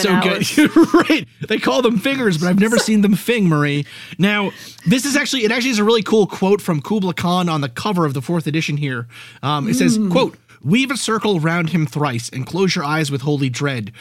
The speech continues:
Speaker 1: for he on honey dew hath fed and drunk the milk of paradise." Um, and it says,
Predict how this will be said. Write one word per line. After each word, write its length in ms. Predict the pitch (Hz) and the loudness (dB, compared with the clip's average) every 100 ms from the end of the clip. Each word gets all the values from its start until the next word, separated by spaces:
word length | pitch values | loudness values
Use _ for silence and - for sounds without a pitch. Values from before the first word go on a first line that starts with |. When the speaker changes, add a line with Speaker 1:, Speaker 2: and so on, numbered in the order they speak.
| - - | -20 -4
Speaker 1:
for 160 | 170 | -2
he 280 | 156 220 233 | 0 0 0
on 300 | - 175 165 | 0 0 0
honey 440 | 151 - 214 202 165 | -2 -2 -2 0 0
dew 260 | 147 143 | 2 0
hath 280 | 135 147 127 | 0 -4 -8
fed 440 | - 175 123 104 120 _ - | -6 -4 -4 -10 -14 _ -6
and 160 | 139 135 | -4 -2
drunk 320 | 139 170 - | -2 -2 -2
the 140 | 147 | -2
milk 260 | 139 147 143 | 0 -2 -2
of 160 | 123 | -8
paradise." 680 | 117 135 127 113 110 - - - - - _ _ - | -6 -4 -2 -4 -6 -10 -12 -14 -20 -20 _ _ -10
Um, 280 | 123 131 131 | -4 -4 -2
and 120 | 160 | -2
it 80 | 165 | 0
says, 340 | 185 170 147 | 0 -2 -4